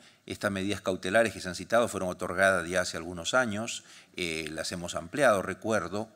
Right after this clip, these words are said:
en algún momento, y se trae una situación que da cuenta, desde el lado de los, eh, peticionarios de la audiencia,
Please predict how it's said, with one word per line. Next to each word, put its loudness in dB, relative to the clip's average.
en -8
algún -4
momento, -4
y 2
se -4
trae 6
una 0
situación 0
que -6
da -2
cuenta, 4
desde -2
el 2
lado 6
de 0
los, -4
eh, -8
peticionarios -2
de 0
la 0
audiencia, 0